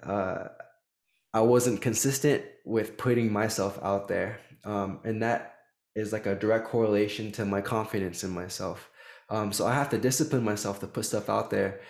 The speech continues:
and, and, uh, disengage my self-worth with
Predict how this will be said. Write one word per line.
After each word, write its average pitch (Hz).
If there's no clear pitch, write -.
and, 104
and, 104
uh, 95
disengage 123
my 110
self-worth 123
with 110